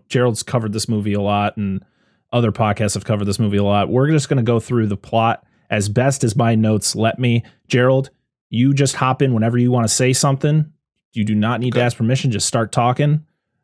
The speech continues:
Speaker 1: and we're gonna start talking about this crazy ass plot. So here we go.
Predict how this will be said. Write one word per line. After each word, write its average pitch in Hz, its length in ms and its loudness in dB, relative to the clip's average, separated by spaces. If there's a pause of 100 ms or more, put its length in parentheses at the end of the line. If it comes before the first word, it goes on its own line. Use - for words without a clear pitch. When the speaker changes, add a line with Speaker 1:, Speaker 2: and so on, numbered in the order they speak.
(160)
Speaker 1:
and 104 100 -6
we're 107 100 -2
gonna 113 140 0
start 113 240 -2
talking 107 200 0
about 107 180 0
this 113 100 -2
crazy 110 400 0
ass 120 100 0
plot. 80 360 -4 (420)
So - 120 -20
here 98 200 -8
we 104 100 -6
go. 92 280 -6